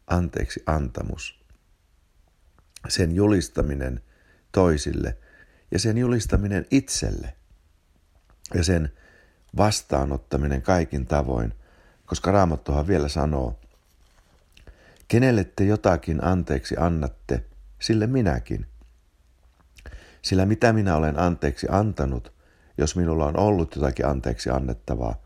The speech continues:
sen olen anteeksi antanut teidän tähtenne Kristuksen kasvojen edessä. Ettei saatana pääsisi meistä voitolle, sillä hänen juonensa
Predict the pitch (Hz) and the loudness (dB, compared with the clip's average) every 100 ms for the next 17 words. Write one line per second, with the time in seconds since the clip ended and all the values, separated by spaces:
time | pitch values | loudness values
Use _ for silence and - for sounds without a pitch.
0 | - _ _ - 143 82 76 113 123 120 | -20 _ _ -2 0 2 2 2 2 0
1 | 92 80 - 71 80 80 76 71 - _ | -2 -2 0 0 0 -2 -4 -6 -12 _
2 | _ - 104 80 69 71 - 73 67 65 | _ 2 2 2 0 -2 -2 -4 -2 -4
3 | - _ _ - 143 - - - 73 65 | -10 _ _ -2 -2 0 -6 -4 -4 -2
4 | 71 76 - 60 58 60 69 58 57 - | 0 -2 -2 -4 -2 -4 -6 -4 -6 -8
5 | 55 - - _ _ _ _ _ - - | -8 -10 -14 _ _ _ _ _ -20 -20
6 | - - - - - 123 123 - 98 87 | -20 -20 -20 -20 0 2 2 2 2 2
7 | 117 107 82 76 71 - 82 73 69 71 | 2 2 0 -2 0 2 2 2 -2 -2
8 | 71 67 - 82 127 82 - - 90 - | -2 -4 -4 0 0 0 -2 -8 -8 -10
9 | - - - - - 87 82 85 104 82 | -18 -20 -20 -4 2 2 2 2 2 2
10 | 69 58 57 | -2 -6 -8